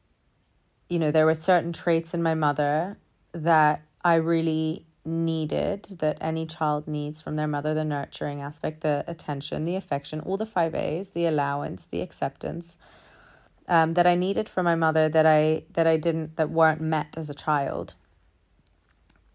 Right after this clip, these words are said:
And the attention,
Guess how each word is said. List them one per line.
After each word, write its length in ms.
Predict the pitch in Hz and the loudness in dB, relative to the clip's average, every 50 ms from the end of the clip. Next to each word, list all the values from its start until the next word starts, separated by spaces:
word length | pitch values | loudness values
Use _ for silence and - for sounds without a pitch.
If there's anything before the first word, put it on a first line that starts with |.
| _ _ - - - _ - | _ _ -14 -14 -14 _ 0
And 760 | 180 175 165 160 160 156 156 151 151 151 156 156 151 156 - - _ _ _ _ _ _ _ _ _ _ _ _ _ _ _ _ _ _ _ _ _ _ - _ _ _ _ _ _ _ _ _ _ _ _ _ _ _ _ _ _ _ _ _ _ _ _ _ _ _ _ _ _ _ _ _ _ _ _ _ _ _ _ _ _ _ _ _ _ _ _ _ _ _ _ _ _ _ _ _ _ _ _ _ _ _ _ _ - | 2 4 4 6 6 4 4 4 4 4 2 2 0 -2 -8 -14 _ _ _ _ _ _ _ _ _ _ _ _ _ _ _ _ _ _ _ _ _ _ -20 _ _ _ _ _ _ _ _ _ _ _ _ _ _ _ _ _ _ _ _ _ _ _ _ _ _ _ _ _ _ _ _ _ _ _ _ _ _ _ _ _ _ _ _ _ _ _ _ _ _ _ _ _ _ _ _ _ _ _ _ _ _ _ _ _ -10
the 260 | 175 160 190 180 180 | -6 -2 0 2 2
attention, 1040 | 180 180 - - 185 170 170 175 - - - 175 170 165 165 165 165 165 170 170 | 0 -2 -4 -4 -2 0 0 0 -4 -2 0 2 2 2 2 0 0 -2 -4 -4